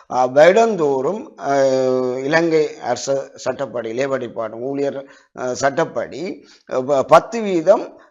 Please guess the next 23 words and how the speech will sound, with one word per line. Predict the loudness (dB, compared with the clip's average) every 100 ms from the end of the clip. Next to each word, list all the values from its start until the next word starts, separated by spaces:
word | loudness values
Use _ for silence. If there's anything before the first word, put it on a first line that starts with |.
| -8
உங்களோட | -2 4 6
அடிப்படை | 6 4 2 0
சம்பளத்திலிருந்து | 2 0 0 -2 -2 0 2
அதிகரிக்க | 2 2 -2 -2 -8
வேண்டும். | -10 -14 -20 _ _ _ _ _ -4
ஆ, | -2
இவை | -2 0 4
எல்லாத்தையும் | 4 4 2 2 0 0 0
நாங்கள் | -2 0 0
பெற | 0 2 4
வேணுமா | 4 2 0 -2
இருந்தால் | -6 -4 -4
ஒரே | -4 -6 -4 -2
நிறுவனத்துல | -2 -4 -4 -4 -4
இருந்து | -2 -2 -2
கொண்டு | -4 -4 -4
வரோம். | -4
அடிப்படை | -4 -4 -4 -2 -2
சம்பளம், | -2 -2 0
நான் | -2 -6 -14 2
பத்தாயிரம் | 2 8 8 10
ரூபாய் | 6 0
சம்பளத்துல | 0 2 0 0 0 0